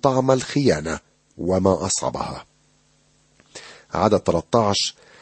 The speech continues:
"بل أنت إنسان عديلي، إلفي وصديقي." يتكلم داود هنا عن صديقه المقرب أخي توفل الذي معه كانت تحلو لنا العشرة.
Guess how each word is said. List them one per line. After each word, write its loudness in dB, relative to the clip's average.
"بل 4
أنت 2
إنسان 4
عديلي، 2
إلفي 4
وصديقي." 4
يتكلم 6
داود 6
هنا 6
عن 2
صديقه 2
المقرب 2
أخي 0
توفل 4
الذي 6
معه 4
كانت 4
تحلو 2
لنا 6
العشرة. 2